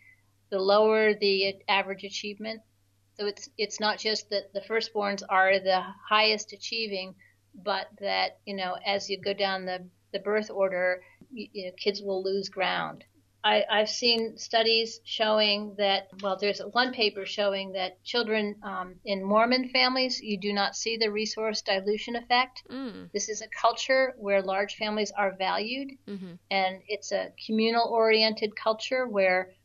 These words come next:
Speaker 1: there's a lot of adults who are interested in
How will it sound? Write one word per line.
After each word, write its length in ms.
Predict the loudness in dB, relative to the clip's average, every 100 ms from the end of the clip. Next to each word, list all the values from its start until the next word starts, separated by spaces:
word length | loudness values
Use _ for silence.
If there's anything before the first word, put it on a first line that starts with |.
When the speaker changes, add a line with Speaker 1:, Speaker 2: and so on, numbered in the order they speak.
| _
Speaker 1:
there's 260 | 4 4 2
a 80 | 2
lot 260 | 8 8 8
of 60 | 4
adults 640 | 4 4 4 2 -8 -10 _ -10
who 200 | -6 -4
are 420 | -4 -2 -4 -6 -12 _
interested 520 | -8 -4 -6 -4 -6 -4
in 460 | -4 -2 -2 -6